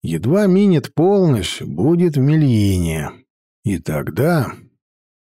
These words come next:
Он взмахнул глефой, перерубив какой-то канат, подозрительно мягко упавший сверху прямо перед его лицом. Брызнула горячая кровь, корчащееся змеиное тело свалилось под ноги,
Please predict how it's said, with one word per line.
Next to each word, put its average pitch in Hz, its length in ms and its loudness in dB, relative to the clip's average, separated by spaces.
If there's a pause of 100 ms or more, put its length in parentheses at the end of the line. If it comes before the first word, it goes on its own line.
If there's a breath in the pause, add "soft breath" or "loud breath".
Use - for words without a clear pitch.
(480)
Он 160 240 0
взмахнул 156 600 2
глефой, 156 480 2
перерубив 147 640 2
какой-то 139 480 0
канат, 143 580 0
подозрительно 202 960 2
мягко 190 540 2
упавший 151 640 0
сверху 165 600 0
прямо 160 460 2
перед 143 260 2
его 147 300 2
лицом. 131 760 0 (1040)
Брызнула 98 640 -2
горячая 98 540 -2
кровь, 143 480 -2 (100)
корчащееся 135 1000 -2
змеиное 143 600 2
тело 156 400 0
свалилось 139 640 0
под 170 300 0
ноги, 156 460 0